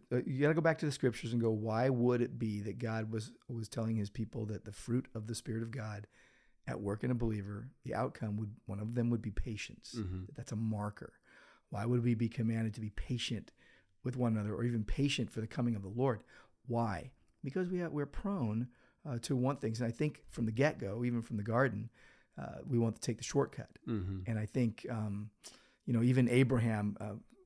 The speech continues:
Speaker 1: you know, trying to get the son of promise through his own means, I think that's the pattern, humanly speaking, since the get-go.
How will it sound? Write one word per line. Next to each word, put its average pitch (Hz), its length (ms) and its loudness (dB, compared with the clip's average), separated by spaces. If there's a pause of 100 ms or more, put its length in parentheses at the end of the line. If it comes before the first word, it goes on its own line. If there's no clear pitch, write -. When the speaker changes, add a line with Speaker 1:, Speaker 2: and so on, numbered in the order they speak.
Speaker 1:
you 117 100 0
know, 104 160 -4
trying 120 220 0
to 120 60 2
get 120 100 -4
the 110 60 -6
son 120 220 0
of 113 140 -4
promise 110 560 -2 (160)
through 117 140 -2
his 110 200 -2
own 104 360 -2
means, 123 400 2 (340)
I 131 140 2
think 135 180 2
that's 120 240 -2
the - 140 -16
pattern, 127 640 0 (200)
humanly 143 300 2
speaking, 113 440 -2 (360)
since - 300 0
the 113 100 -6
get-go. - 420 -6